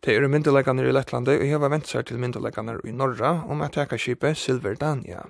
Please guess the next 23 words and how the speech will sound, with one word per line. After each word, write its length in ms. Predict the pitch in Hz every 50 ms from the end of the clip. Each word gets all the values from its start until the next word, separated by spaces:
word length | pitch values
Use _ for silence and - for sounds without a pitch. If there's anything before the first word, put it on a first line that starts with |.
| _ _ - - - - - - - - - - _ _ -
Norska 260 | - 131 - - 135 123
politiet 560 | - 131 123 117 - 123 120 123 139 143 139
hever 180 | 139 139 139
nå 80 | 143 147
tidsi 260 | - - 131 - -
skipet 320 | 120 - 120 120 - 117 -
til 80 | 120
kai 300 | - - 127 135 131 127
i 120 | - - 117
Tromsø 480 | - - 120 127 - - - 151 170 156 - -
i 160 | 123 123 120 -
Norr-Norra. 600 | 165 160 151 117 - - 58 76 87 - - - - _ _ _ - - - - - - _ -
Ta 100 | - 117
sykler 340 | - - 131 - - 135 123
vanliga 400 | 123 127 131 123 131 147 156 151
mellom 300 | - 139 139 - 135 131
Santa 260 | - 127 123 120 113
Petersburg 720 | - 131 127 - 135 - - - 165 175 170 - - - -
og 100 | 113 127
Murmansk. 600 | 147 170 156 123 - - - - - - - - _ _ _ _ - - - - - - - - - _ _ _ _ _ -
Manningen 500 | - 131 139 135 135 127 - 131 127 120
teller 360 | - 131 127 120 117 - -
elleve, 480 | - 135 _ - - 120 123 120 139